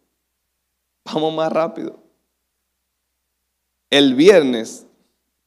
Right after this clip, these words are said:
en la noche, el viernes en la madrugada, yo no dormí. Usted no puede, yo no,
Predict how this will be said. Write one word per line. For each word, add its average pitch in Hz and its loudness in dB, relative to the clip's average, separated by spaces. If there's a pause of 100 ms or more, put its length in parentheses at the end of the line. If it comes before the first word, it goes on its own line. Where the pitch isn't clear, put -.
(580)
en 120 -4
la 117 -4
noche, 123 -6 (380)
el 110 -10
viernes 135 -2
en 160 0
la 156 0
madrugada, 139 0
yo 147 0
no 175 -2
dormí. 156 -2 (1000)
Usted 147 -4
no 170 -4
puede, 165 2
yo 151 0
no, 180 -4